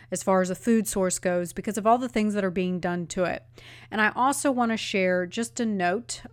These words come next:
I actually, uh, through my training, I received this. This is a message that,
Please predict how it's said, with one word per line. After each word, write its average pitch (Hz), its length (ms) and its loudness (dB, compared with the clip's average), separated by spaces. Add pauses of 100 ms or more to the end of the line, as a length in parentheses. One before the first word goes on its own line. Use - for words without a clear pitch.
I 185 120 0
actually, 185 920 -2
uh, 175 320 -4
through 208 160 -2
my 208 300 0
training, 180 640 -4
I 185 220 -2
received 185 680 -6
this. 190 400 -2
This 214 180 -4
is 202 140 -4
a 196 60 -2
message 190 800 -2
that, 175 320 -2